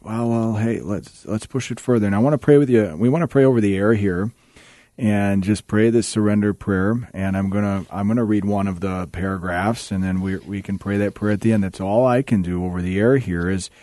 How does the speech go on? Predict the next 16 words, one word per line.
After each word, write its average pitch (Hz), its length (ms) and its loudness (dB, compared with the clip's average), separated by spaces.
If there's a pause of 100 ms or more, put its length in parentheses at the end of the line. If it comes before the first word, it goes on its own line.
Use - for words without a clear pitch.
(200)
is, 95 240 0
is 92 400 -6
invite 98 460 0
you 101 100 0
to 101 140 -4
surrender 98 640 -2 (120)
deeper, 104 540 2 (300)
and 95 160 0
we're 101 80 2
gonna 117 100 4
put 120 180 2
our 117 100 4
trust 101 360 -2
in 98 60 -2
the 95 80 0
Lord. 101 360 -2